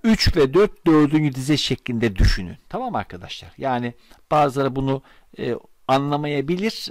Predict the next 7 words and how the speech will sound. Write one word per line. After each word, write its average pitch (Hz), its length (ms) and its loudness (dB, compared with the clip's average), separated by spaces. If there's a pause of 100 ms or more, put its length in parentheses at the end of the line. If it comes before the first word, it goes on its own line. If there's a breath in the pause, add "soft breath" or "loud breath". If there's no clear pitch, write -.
E, 117 400 -2 (220)
ilk - 240 -6
defa 117 300 -2
görenler 98 440 -6
arkadaşlar. 110 600 -8 (100)
Ondan 185 460 -4
dolayı 151 380 0